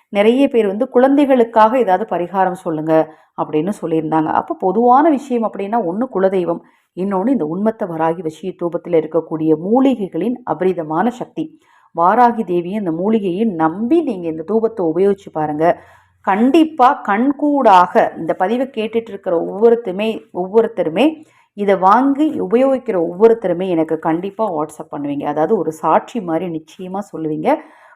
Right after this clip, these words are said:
உங்க குழந்தைகளுடைய வாழ்க்கையில மாற்றம் உண்டாகுது அப்படிங்கிறத. தொடர்ந்து நம்ம சேனலை பாருங்க. அடுத்தடுத்து வழிபாடுகளை நான் தொடர்ந்து பதிவு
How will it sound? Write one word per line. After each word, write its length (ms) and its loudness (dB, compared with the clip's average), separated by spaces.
உங்க 180 0
குழந்தைகளுடைய 640 0
வாழ்க்கையில 500 2
மாற்றம் 520 -2
உண்டாகுது 600 -2
அப்படிங்கிறத. 600 -4
தொடர்ந்து 420 2
நம்ம 160 0
சேனலை 340 -2
பாருங்க. 420 -2
அடுத்தடுத்து 500 -6
வழிபாடுகளை 640 -2
நான் 120 -8
தொடர்ந்து 340 -6
பதிவு 240 -6